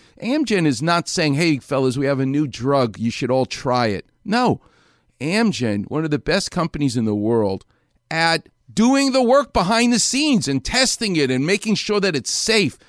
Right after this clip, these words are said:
Here's the same thing I would tell your sister-in-law. Forget about going for treatment just yet. You need to know the extent of the damage. How big is the herniated disc? 'Cause clearly that's what she has. She has a herniated disc in her neck.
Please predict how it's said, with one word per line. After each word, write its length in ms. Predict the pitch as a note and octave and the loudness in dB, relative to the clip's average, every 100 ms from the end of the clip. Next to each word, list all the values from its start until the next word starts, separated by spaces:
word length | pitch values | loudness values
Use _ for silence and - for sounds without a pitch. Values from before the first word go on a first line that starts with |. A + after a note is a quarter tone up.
| _ - | _ -8
Here's 300 | C4 D4+ C#4 | -2 0 0
the 100 | B3 | -2
same 260 | A#3 A#3+ | 0 0
thing 160 | A3+ A3 | 0 0
I 80 | A3+ | -2
would 140 | A3 | -2
tell 180 | F#3 E3+ | 0 0
your 140 | G3+ | 0
sister-in-law. 720 | - B3+ - G3 D#3 A#2+ F#2+ - _ _ | -4 -6 -4 -2 0 0 -2 -8 _ _
Forget 400 | - C#4 B3+ C#4 | -10 -6 0 2
about 380 | B3 G3+ E3 A2+ | 2 2 0 0
going 320 | D#3+ G#3 G#3 | 0 2 0
for 160 | - D#3+ | -2 -6
treatment 520 | - G#3+ B3+ G#3 F3+ | -6 -6 -6 -4 -2
just 260 | C#3+ - A#2+ | -2 -2 -2
yet. 240 | G#2 - _ - | -2 -4 _ -4
You 240 | G3 D4+ | 2 4
need 220 | D#4 D4 | 4 2
to 140 | - A#3+ | 2 0
know 240 | A#3 B3 | 2 2
the 220 | F#3+ B2+ | 2 0
extent 520 | D3 - - G#3+ A#3 A3 | -2 -2 -2 0 0 0
of 120 | E3+ | 0
the 100 | C3+ | 0
damage. 760 | G2+ E3 A3+ C4 B2+ - - - _ _ - | 0 0 2 2 0 -4 -14 -16 _ _ -10
How 280 | A3+ C#4+ C#4 | 0 2 2
big 300 | F3+ B3+ A#3+ | 0 0 0
is 140 | C3 | 0
the 100 | D#3 | 0
herniated 560 | C#3+ G3 G#3+ G#3 G3 F3 | 0 0 0 2 2 2
disc? 240 | F#3+ - - | 0 0 -2
'Cause 120 | B2 | -2
clearly 400 | - A#3+ G#3+ D3 | -2 0 2 2
that's 240 | D3+ - | 2 -2
what 140 | B2+ - | -6 -6
she 160 | G#2+ | -4
has. 460 | A#2 G#2+ D#2+ - - _ _ _ | -2 -2 -4 -10 -18 _ _ _
She 300 | - - A#3 | -8 -2 0
has 240 | A3 G#3+ E3 | 2 2 2
a 60 | C3+ | 2
herniated 560 | E3+ F#3+ E3+ E3 B2 | 2 2 2 2 0
disc 320 | C3+ C#3+ - | 0 -2 -2
in 120 | B2 A2+ | -2 -2
her 140 | A#2+ | 0
neck. 360 | A#2+ A#2+ - | 0 0 -4